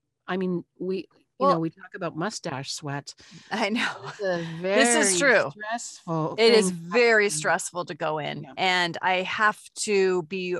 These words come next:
Speaker 2: really super rested,
Speaker 1: Ah.
Speaker 2: and I have to get that script a day in advance. It's not always, they don't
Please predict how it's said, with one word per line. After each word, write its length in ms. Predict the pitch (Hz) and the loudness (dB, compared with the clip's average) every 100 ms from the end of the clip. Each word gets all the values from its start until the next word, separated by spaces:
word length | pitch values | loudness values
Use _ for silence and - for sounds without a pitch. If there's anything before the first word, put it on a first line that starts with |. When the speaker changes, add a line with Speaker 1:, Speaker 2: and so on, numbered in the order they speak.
| - | -8
Speaker 2:
really 480 | 180 175 220 226 226 | -12 -4 0 0 0
super 380 | - 220 240 | -4 -4 -4
rested, 560 | 214 151 151 - 151 143 _ _ _ _ _ | 0 0 -2 -6 -6 -8 _ _ _ _ _
Speaker 1:
Ah. 180 | 170 156 | -8 -6
Speaker 2:
and 180 | 247 247 | -6 -2
I 100 | 240 | -2
have 440 | 202 - 247 240 - | -2 -8 -10 -10 -10
to 80 | 214 | -8
get 260 | 180 202 - | -4 -4 -6
that 320 | 170 175 165 - | -6 -4 -4 -6
script 560 | - - 165 135 - - _ 185 | -8 -6 -8 -10 -18 -20 _ -12
a 60 | |
day 260 | 151 185 160 | -6 -6 -6
in 100 | 156 | -8
advance. 440 | 139 151 - - | -10 -12 -12 -10
It's 220 | - - | -8 -4
not 240 | 285 311 - _ | -2 -2 -4 _
always, 680 | 185 185 190 214 220 226 - | 2 4 4 4 2 0 -2
they 120 | 214 | 0
don't 220 | 302 - | 0 -2